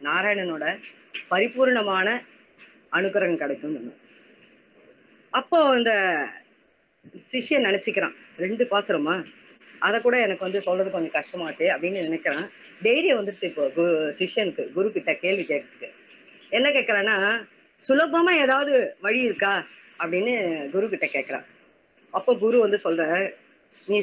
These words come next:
சொல்லலைன்னா கூட பரவாயில்ல, அந்த குரு சொல்லுவாருன்னு நினைச்சிட்டு அவரோட முகத்தை நீ மனசுல நினைச்சிட்டா கூட போறோம், அந்த முப்பது பாசத்துலயும் நீ சொன்ன மாதிரி உனக்கு ஒரு அனுகிரகம் கிடைக்கும்" அப்படின்னு சொல்லி சொல்றாரு. அப்போ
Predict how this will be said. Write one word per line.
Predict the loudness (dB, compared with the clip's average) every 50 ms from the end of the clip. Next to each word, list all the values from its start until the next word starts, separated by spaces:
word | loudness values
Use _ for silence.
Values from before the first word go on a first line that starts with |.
| 2 2
சொல்லலைன்னா | 4 4 6 6 4 4 2 2 0
கூட | 2 0 0
பரவாயில்ல, | 0 0 0 2 2 2 2 2 2 2 2 2 0 0 -2 -6 -10 -18 _ _ _ _ _ _ _
அந்த | -2 -2 2 2 0 0
குரு | 0 0 2 4 4 4 4 4 4
சொல்லுவாருன்னு | 4 4 6 4 4 4 4 2 0 -2 -2 -4
நினைச்சிட்டு | -4 -4 -4 -6 -10 -10 -4 -2 -2 0
அவரோட | 0 0 2 2 2 4
முகத்தை | 4 2 4 2 0 0 2 2 2 4
நீ | 4 2 0 0 -4 -8 _ _ _ _ _ _ _ _ _ _ -4
மனசுல | -2 0 0 0 0 0 0 0 2
நினைச்சிட்டா | 2 2 0 0 0 -2 -2 0 2 2 2 2
கூட | 0 0 0
போறோம், | 0 -2 -2 0 0 0 -2 -2 -2 -4 -6 -10 -14 -20 -20 -16 _
அந்த | -4 0 2 2 2
முப்பது | 2 0 0 0 0 2 2 2
பாசத்துலயும் | 2 0 0 0 -2 -4 -4 -2 -2 0 0
நீ | 0
சொன்ன | 0 0 0 0 2 2 0 0
மாதிரி | 2 2 2 2 2 0
உனக்கு | -2 -4 -6 -6 -4 -4
ஒரு | -4 -4 -4 -8 -10 -12 _ _ _ _ _ _ _
அனுகிரகம் | -2 -2 0 0 0 0 0 0 0 -2
கிடைக்கும்" | -2 -2 -4 -4 -4 -4 -4
அப்படின்னு | -2 -2 -2 -2 -2 -2 -2 -2
சொல்லி | -2 0
சொல்றாரு. | 0 0 0 0 -2 -4 -10 -20 _ _ _ _ _ _ _ _ _ _ _ _ _ _ _ _ _ _ _
அப்போ | -8 -8 -2 2 4 4 6 6 4 4 2